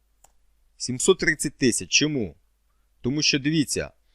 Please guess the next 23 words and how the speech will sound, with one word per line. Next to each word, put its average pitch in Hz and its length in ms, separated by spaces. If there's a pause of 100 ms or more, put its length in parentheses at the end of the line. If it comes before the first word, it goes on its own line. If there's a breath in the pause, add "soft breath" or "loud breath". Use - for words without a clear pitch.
(320)
якщо 139 260
ми 175 100
витягнемо 165 680
більше, 165 420
хоча 147 260
в 143 40
нас 139 160
тут 139 160
є 135 100
більше, 117 420
да, 147 200
то - 140
тут 202 240
у 156 40
нас 127 180
буде 120 220
касовий 139 480
розрив, 127 380
тому 98 200
тут 175 240
у 156 40
нас 143 240
нуль. 139 240